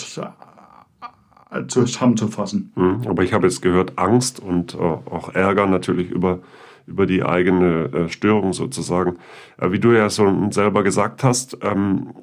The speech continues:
Speaker 2: du bist dankbar, wenn der andere das Wort dann nicht sagt. Es ist tatsächlich natürlich so, wenn man mit dir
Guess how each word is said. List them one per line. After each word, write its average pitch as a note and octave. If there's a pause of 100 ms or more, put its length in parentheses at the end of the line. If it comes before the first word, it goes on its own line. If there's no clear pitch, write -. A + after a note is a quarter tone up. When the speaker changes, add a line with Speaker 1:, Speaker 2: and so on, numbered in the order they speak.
(220)
Speaker 2:
du F2+
bist -
dankbar, A#2+
wenn G#2+
der F#2
andere G2
das F2+
Wort -
dann F#2
nicht B2+
sagt. F2
Es -
ist F2
tatsächlich G#2
natürlich F#2
so, F2+
wenn F2+
man F2+
mit -
dir F2+